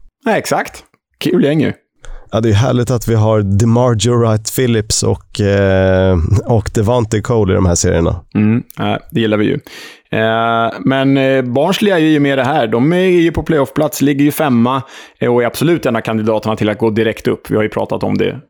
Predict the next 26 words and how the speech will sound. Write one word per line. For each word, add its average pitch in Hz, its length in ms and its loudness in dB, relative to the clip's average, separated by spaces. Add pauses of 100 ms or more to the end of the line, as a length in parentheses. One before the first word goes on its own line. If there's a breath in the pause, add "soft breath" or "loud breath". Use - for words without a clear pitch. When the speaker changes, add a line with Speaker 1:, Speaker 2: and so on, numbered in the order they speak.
Speaker 1:
förra 101 240 -4
säsongen, 98 300 -4
att - 240 -12
de 107 120 0
gillar 101 180 -2
ju 101 60 0
att 92 120 -6
åka - 180 -4
jojo 98 460 0
emellan. 104 480 -2
Charlton 120 480 -2
får 110 180 -2
nog 110 160 0
återigen 143 480 2
sikta - 220 -2
in 104 120 0
sig 101 140 -2
på 95 360 -2 (120)
en 95 320 -4
mittenplacering. 98 1300 -4 (120)
Speaker 2:
Ja, 110 580 2
och, - 480 -2
eh, 117 360 2
det 117 100 0
är 123 280 2
Michael 123 400 -2